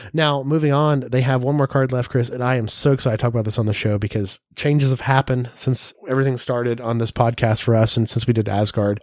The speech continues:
Banned and restricted lists, a lot of things have happened. Doomed Prophecy was put on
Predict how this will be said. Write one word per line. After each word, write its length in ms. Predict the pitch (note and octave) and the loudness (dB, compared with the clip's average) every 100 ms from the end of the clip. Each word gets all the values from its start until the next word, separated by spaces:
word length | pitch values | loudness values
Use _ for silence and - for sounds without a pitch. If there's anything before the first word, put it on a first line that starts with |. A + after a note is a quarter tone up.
| _ | _
Banned 220 | F3+ F#3+ | 0 2
and 100 | D3 | 2
restricted 360 | A#2+ D3+ C3+ C3 | 0 -2 -2 0
lists, 320 | B2+ B2 - | 2 2 0
a 40 | C3 | 0
lot 220 | E3 E3 | 0 0
of 60 | C3+ | 0
things 180 | C3 | 0
have 100 | A2+ | 0
happened. 440 | G2+ G#2+ - G#2+ G#2+ | -2 -4 -2 -4 0
Doomed 280 | F3+ E3+ - | 2 2 2
Prophecy 480 | C3+ B2 - B2+ | 2 2 0 0
was 160 | A2+ G#2 | 0 -2
put 180 | - B2 | -2 0
on 300 | G#2+ G#2+ | 0 -4